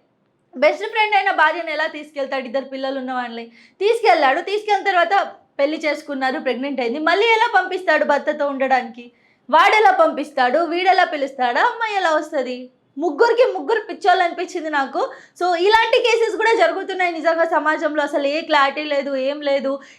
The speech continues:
ఇక్కడ పెళ్ళైన వాళ్ళని వదిలేసి అక్కడ వెళ్ళి ప్రెగ్నెంట్ అయిపోయింది. ప్రెగ్నెంట్ అయ్యాక మళ్ళీ అతను వదిలేసి ఈ భార్య, భర్త దగ్గరకు వచ్చేసింది. ఏ భర్త అయినా ఎందుకు యాక్సెప్ట్ చేస్తాడు? ఒకరి దగ్గర పోయి, వెళ్ళి అక్కడ ఫిజికల్ పెట్టుకొని రిలేషన్స్,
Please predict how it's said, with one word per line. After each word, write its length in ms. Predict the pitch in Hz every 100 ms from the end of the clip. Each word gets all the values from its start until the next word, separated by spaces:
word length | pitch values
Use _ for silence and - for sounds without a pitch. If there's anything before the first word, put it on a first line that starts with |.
| 294
ఇక్కడ 300 | - 320 320
పెళ్ళైన 320 | 302 302 302
వాళ్ళని 340 | 302 294 294
వదిలేసి 300 | 285 285 294
అక్కడ 220 | 269 285
వెళ్ళి 220 | 285 285 285
ప్రెగ్నెంట్ 420 | 277 262 285 277
అయిపోయింది. 360 | 269 262 254
ప్రెగ్నెంట్ 420 | 240 269 247 302 311
అయ్యాక 180 | 294
మళ్ళీ 280 | 294 294 285
అతను 320 | 285 277 294
వదిలేసి 320 | 285 277 285 294
ఈ 100 | 262
భార్య, 240 | 262 233
భర్త 300 | 226 240 -
దగ్గరకు 400 | 254 277 262 277
వచ్చేసింది. 400 | 285 277 233 254
ఏ 140 | 269
భర్త 240 | 320 359 349
అయినా 140 | 339 339
ఎందుకు 260 | 294 370
యాక్సెప్ట్ 360 | 359 - 302 277
చేస్తాడు? 480 | 254 254 247 233 254 - _
ఒకరి 220 | 254 302
దగ్గర 260 | 294 277 320
పోయి, 220 | 311 277
వెళ్ళి 340 | 262 262 302 320
అక్కడ 220 | 294 262
ఫిజికల్ 460 | 262 233 - 339
పెట్టుకొని 400 | 294 294 294 285
రిలేషన్స్, 560 | 277 262 269 294 277 277